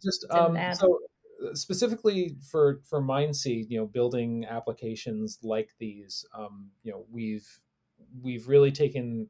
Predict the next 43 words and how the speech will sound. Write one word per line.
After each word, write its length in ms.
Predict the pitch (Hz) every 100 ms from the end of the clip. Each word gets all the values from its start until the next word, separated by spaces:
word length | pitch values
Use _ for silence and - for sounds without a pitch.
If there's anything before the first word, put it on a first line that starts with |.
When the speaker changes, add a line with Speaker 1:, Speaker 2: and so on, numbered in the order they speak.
| _
Speaker 1:
a, 80 | 110 104 -
a 60 | 110
fondness 640 | - 107 113 120 120 -
to 380 | - 113 104 101 _
Axon. 680 | 113 110 - 135 127 123 123 -
Um, 380 | 110 104 101 98 117
one 140 | 131
of 80 | 131
the 80 | 127
things 300 | 139 127 117
that, 200 | 113 107 _
you 120 | 113
know, 40 | 101
we 140 | 110
didn't 400 | - 127 131 - _
need 360 | 113 117 110 110
to 100 | 120
use 240 | 113 110
in 80 | 107
this 140 | 107
particular 460 | - - 120 123 117
application 760 | 113 110 - 113 - 120 117 - _ _ 214 -
that 260 | 208 190 - _ _ _
we've 500 | 113 104 98 95 - _ _ -
been 180 | 107
using 320 | 104 107 110 98
in 100 | 95
several 300 | 113 107 110
projects 420 | 123 117 120 -
now 300 | 131 139 139 - - _ -
has 120 | 113
been 180 | 135 127
the 160 | 117
encryption 500 | 110 - 120 - 151
of 140 | 120 - -
the 360 | 110 104 107 107
underlying 480 | 131 127 117 110 110
events. 540 | 98 117 - - - - _ _ _ 123
And 140 | 131
that 140 | 135
Speaker 2:
Right. 20 | 139
Speaker 1:
can 160 | 151
be 280 | 131 127